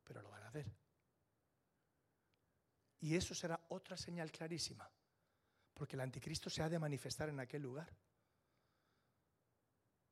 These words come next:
El anticristo se ha de manifestar en aquel lugar para que le adoren como Dios. Entonces los judíos,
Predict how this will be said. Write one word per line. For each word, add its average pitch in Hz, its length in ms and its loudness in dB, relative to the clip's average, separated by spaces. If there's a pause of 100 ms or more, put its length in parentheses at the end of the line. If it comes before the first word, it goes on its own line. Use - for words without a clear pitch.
(240)
El 139 100 -6
anticristo 135 420 -4
se - 140 -2
ha 160 80 4
de 190 100 0
manifestar 143 520 -2
en 143 100 -2
aquel 165 300 -4
lugar 151 360 -4
para 120 220 -6
que 120 140 -12
le 113 80 -10
adoren 139 360 -6 (100)
como - 260 -14
Dios. - 340 -10 (320)
Entonces 139 300 -2
los 131 100 0
judíos, 147 560 -2